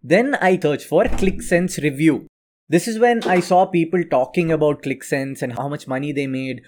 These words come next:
They showed payment proof, et cetera, et cetera. All that happened. I was reading curiously. Then to know if it is legit, I can keep reading about reviews and, you know, be happy about how, how much people made on ClickSense. But to test, I had to enroll and do something.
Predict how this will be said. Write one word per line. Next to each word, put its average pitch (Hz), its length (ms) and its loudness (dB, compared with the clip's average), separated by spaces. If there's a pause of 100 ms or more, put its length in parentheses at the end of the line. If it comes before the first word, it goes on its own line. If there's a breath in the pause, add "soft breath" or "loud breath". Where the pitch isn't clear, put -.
They 147 300 -6
showed 156 200 2
payment 147 460 -4
proof, 139 460 -6
et 165 180 -4
cetera, 185 220 -2
et 160 100 -6
cetera. 151 300 -4
All 175 260 2
that 175 120 2
happened. 135 380 -6
I 180 100 2
was 139 260 -4
reading 151 260 -8
curiously. 120 580 -6 (460)
Then 233 560 2
to 147 100 -4
know 156 220 -2
if 196 160 -4
it 175 100 -2
is 123 140 -4
legit, 139 560 0
I 139 100 -2
can 175 200 0
keep 285 280 -2
reading 196 380 0
about 165 260 2
reviews 156 480 2
and, 139 320 -4
you 151 100 -4
know, 135 220 -2
be 156 200 0
happy 139 380 0
about 143 240 0
how, 143 200 2
how 135 100 -4
much 151 220 -8
people 139 260 -6
made 131 260 -6
on 131 160 -6
ClickSense. 180 600 -6 (480 soft breath)
But 160 240 0
to 170 180 0
test, - 460 2 (240)
I 143 80 0
had 160 320 2
to 208 160 4
enroll 160 420 4
and 202 160 4
do 208 140 4
something. 156 480 -2